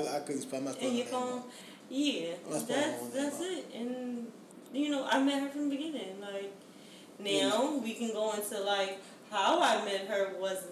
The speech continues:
Speaker 2: not appropriate. Do, 'cause it was supposed to be, like,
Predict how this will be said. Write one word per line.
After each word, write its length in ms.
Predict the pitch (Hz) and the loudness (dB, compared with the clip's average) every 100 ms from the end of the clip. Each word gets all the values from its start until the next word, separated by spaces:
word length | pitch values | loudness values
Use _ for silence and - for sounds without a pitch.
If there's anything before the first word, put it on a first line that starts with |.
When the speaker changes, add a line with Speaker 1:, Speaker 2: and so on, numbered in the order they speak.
| 190 | -6
Speaker 2:
not 260 | 190 220 214 | 0 0 -2
appropriate. 1000 | - - 208 - - 247 170 175 170 - - - - - - - - - - - - - - - - - | -6 -6 -4 -4 -6 -6 -2 0 -2 -4 -12 -18 -20 -20 -20 -20 -20 -20 -20 -20 -20 -20 -20 -20 -16 -10
Do, 420 | 214 208 190 175 - | -8 -6 -6 -8 -10
'cause 220 | 214 226 185 | -6 -4 -2
it 120 | 202 | -4
was 120 | 202 | -4
supposed 320 | - - 220 - | -8 -8 -6 -6
to 100 | 170 | -8
be, 140 | 185 | -2
like, 240 | 175 160 | 0 0